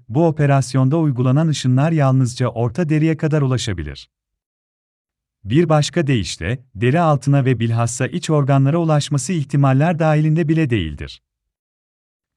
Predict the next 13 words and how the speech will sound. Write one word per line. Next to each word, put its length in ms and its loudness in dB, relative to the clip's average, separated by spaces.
Lazer 360 2
epilasyondan 840 2
korkanların 640 2
sayısı 540 -2
pek 200 -2
az 220 0
değil, 340 -6
özellikle 640 2
derinin 320 2
yanma 320 2
ihtimali 560 2
herkesi 500 -2
korkutuyor. 680 -8